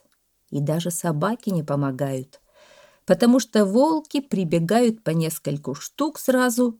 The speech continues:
и загрызают собак. Всем так страшно стало от этих рассказов, что никто не хотел выходить из избы в тёмный двор.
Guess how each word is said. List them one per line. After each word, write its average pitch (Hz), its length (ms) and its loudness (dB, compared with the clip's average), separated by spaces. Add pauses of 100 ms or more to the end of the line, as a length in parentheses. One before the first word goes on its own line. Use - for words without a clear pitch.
и 254 140 2
загрызают 196 880 0
собак. 139 580 -10 (960)
Всем 151 360 -6
так 151 200 -8
страшно 202 600 -6
стало 185 380 -2
от 165 120 -4
этих 156 320 -4
рассказов, 147 600 -6 (640)
что - 200 2
никто 220 380 6
не 302 160 2
хотел 226 400 2
выходить 190 520 0
из 160 160 -2
избы 160 500 2 (140)
в - 120 -20
тёмный 196 480 4
двор. 147 480 0